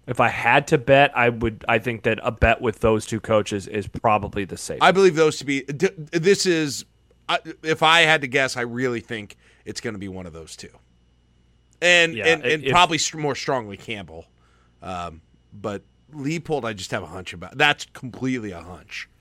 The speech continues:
Speaker 1: Well,
Speaker 2: Nothing other
Speaker 1: hey,
Speaker 2: than
Speaker 1: man.
Speaker 2: that.
Speaker 1: Kansas got that win. Kansas got that win. Like, let's see what happens. His stock, his stock is already rising. Let's see what happens.
Speaker 2: And you, you know what you got, Josh?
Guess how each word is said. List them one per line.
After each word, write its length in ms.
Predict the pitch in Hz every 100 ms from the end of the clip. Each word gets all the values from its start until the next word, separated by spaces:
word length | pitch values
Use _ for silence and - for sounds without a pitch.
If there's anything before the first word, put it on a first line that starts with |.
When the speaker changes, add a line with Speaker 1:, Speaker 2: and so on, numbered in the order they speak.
| _
Speaker 1:
Well, 180 | 131 95
Speaker 2:
Nothing 280 | 110 101 101
other 160 | 90
Speaker 1:
hey, 60 | 113
Speaker 2:
than 80 | 95
Speaker 1:
man. 120 | 95 90 -
Speaker 2:
that. 360 | _ _ _
Speaker 1:
Kansas 300 | - 113 117
got 200 | - 117
that 200 | 131 123
win. 360 | 123 123 127 123 _ _ _ _ _ -
Kansas 360 | - 107 110 -
got 200 | 123 120
that 180 | 127 120
win. 300 | 127 127 120
Like, 160 | 104 101
let's 200 | 107 -
see 120 | 131
what 120 | 127
happens. 320 | 131 127 123
His 300 | 113 107 131
stock, 360 | - 139 131 -
his 220 | 113 127
stock 300 | - 131 123
is 120 | 123
already 200 | 123 123
rising. 440 | 120 123 123 98 98
Let's 160 | 98
see 80 | 113
what 120 | 107
happens. 340 | 113 104 113 131
Speaker 2:
And 100 | 151
you, 100 | 160
you 120 | 151
know 120 | 160
what 140 | 175 170
you 100 | 165
got, 240 | 175 185
Josh? 280 | 185 190 -